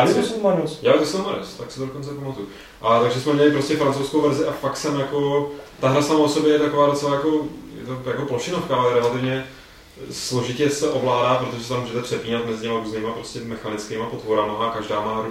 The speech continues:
Speaker 1: jiný útoky a ta hra je dost jako psychedelická, jak ty francouzský hry té doby dost bývaly. Takže si, já bohužel se nepamatuju žádný jako z toho, z nějaký slova, ale vím, že jsme to teda luštili úplně zoufale, protože jako francouzský slovník nikdo normálně neměl.
Speaker 2: Tak francouzština není norma-, je jazyk normálních,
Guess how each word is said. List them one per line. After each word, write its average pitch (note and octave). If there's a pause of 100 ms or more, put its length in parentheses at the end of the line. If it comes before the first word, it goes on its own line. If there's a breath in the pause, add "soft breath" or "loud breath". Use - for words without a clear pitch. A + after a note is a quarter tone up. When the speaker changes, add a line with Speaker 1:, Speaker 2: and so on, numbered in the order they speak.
Speaker 1:
jiný A2+
útoky -
a A2+ (500 loud breath)
ta C3
hra B2+
je B2+
dost C3
jako C#3
psychedelická, C3 (100)
jak - (100)
ty B2
francouzský A2+
hry A#2+
té A#2
doby A2+
dost A#2+
bývaly. A#2 (440 loud breath)
Takže G#2+
si, - (380)
já A#2+
bohužel A#2
se C#3
nepamatuju C3+
žádný C3
jako C3+
z -
toho, C3+
z -
nějaký A#2+
slova, B2+
ale G#2+
vím, A2
že A2
jsme A#2
to A2+
teda A#2+
luštili A#2+
úplně B2
zoufale, A#2 (120)
protože A2+
jako G#2+
francouzský A2
slovník A2+
nikdo A2
normálně A#2
neměl. G#2
Speaker 2:
Tak A#2+
francouzština B2+
není B2+
norma-, B2
je A#2+
jazyk A#2+
normálních, A#2+